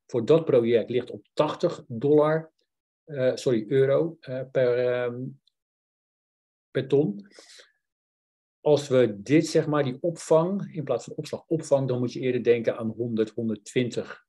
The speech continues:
ehm, dollar. Is dat dan in Amerikaans onderzoek, dollar per ton. Dus dan moeten we nog een stuk hoger. Maar goed, dit is, eh, je ziet dat plaatje hier, misschien, eh, rechts, met al die containers die naast elkaar staan. Eh,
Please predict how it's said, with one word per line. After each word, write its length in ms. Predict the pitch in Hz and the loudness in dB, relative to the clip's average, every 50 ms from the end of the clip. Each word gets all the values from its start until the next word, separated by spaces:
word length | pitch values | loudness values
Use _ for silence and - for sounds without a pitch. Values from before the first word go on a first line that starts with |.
| _ _ _ | _ _ _
ehm, 480 | - 120 113 110 107 107 104 101 98 101 - - - _ _ _ _ _ _ _ _ _ _ _ _ _ _ _ _ _ _ _ _ _ _ _ _ _ | -12 -10 -8 -8 -8 -8 -10 -10 -10 -10 -12 -14 -18 _ _ _ _ _ _ _ _ _ _ _ _ _ _ _ _ _ _ _ _ _ _ _ _ _
dollar. 640 | - - - 120 120 123 117 107 104 - - _ _ _ | -14 -6 -2 0 2 2 2 2 0 -4 -10 _ _ _
Is 180 | - 127 110 - | -16 -14 -8 -6
dat 200 | 117 110 110 - | -6 -6 -4 -6
dan 240 | 104 104 104 104 | -8 -6 -6 -8
in 120 | 101 104 107 | -8 -10 -10
Amerikaans 640 | 107 113 117 117 113 117 107 - 120 110 110 - | -8 -4 -4 -2 -2 -4 -4 -4 -4 -4 -4 -6
onderzoek, 440 | - 113 107 104 101 104 110 107 - 107 | -8 -8 -8 -6 -6 -8 -8 -10 -10 -12
dollar 420 | 101 - 113 113 110 107 104 101 - | -6 -2 0 0 2 0 0 -4 -4
per 300 | _ - 104 92 - _ | _ -6 -6 -6 -8 _
ton. 240 | - 131 110 104 101 | -2 -2 -2 -2 -4
Dus 300 | - - _ _ _ - | -10 -16 _ _ _ -4
dan 80 | 120 | -4
moeten 200 | 113 117 113 117 | -2 -2 -2 -2
we 80 | 113 117 | -2 -4
nog 100 | 110 - | -2 -4
een 120 | 117 113 | -4 -6
stuk 300 | 107 - - - 117 107 | -6 -8 -6 -4 -4 -4
hoger. 580 | - 107 104 104 101 101 - 110 - - _ _ _ | -2 -2 -2 -2 -2 -4 -8 -10 -10 -12 _ _ _
Maar 100 | - 127 | -4 0
goed, 180 | - 143 139 | 2 2 2
dit 140 | 139 160 151 | 4 4 4
is, 220 | 165 156 151 - - | 4 4 2 4 4
eh, 220 | 151 143 143 143 | 4 4 4 4
je 80 | 139 135 | 2 0
ziet 160 | 139 170 160 | -2 0 0
dat 160 | 156 147 - | 0 0 0
plaatje 400 | - 160 165 160 160 147 - 147 | -2 -2 -2 -2 -4 -4 -6 -8
hier, 420 | 131 131 147 143 131 127 120 - - | -8 -6 -2 0 0 -2 -2 -6 -10
misschien, 460 | - 135 127 - - 147 143 143 139 | -12 -12 -10 -8 -6 -4 -2 -2 0
eh, 180 | 135 135 127 127 | 0 2 2 2
rechts, 440 | 135 151 147 - - - - - _ _ _ _ _ _ | 4 2 2 2 -2 -8 -14 -18 _ _ _ _ _ _
met 160 | _ 123 127 | _ -6 -2
al 280 | - 175 185 185 185 165 | 2 4 6 6 6 6
die 120 | 156 156 | 4 0
containers 600 | 151 151 151 147 147 156 156 160 160 151 147 - | 0 -2 -2 0 2 2 4 4 2 0 -2 -4
die 140 | - 151 143 | -6 -8 -6
naast 260 | 143 143 139 131 135 | -4 -4 -6 -6 -6
elkaar 340 | - 127 - 143 143 143 135 | -8 -6 -4 -4 -4 -2 -4
staan. 380 | 139 - 135 127 127 131 131 135 - - - - - _ _ _ _ | -4 -4 -4 -2 -2 -4 -6 -10 -14 -20 -20 -20 -20 _ _ _ _
Eh, 400 | - 120 120 113 113 113 113 | -2 0 2 2 2 2 0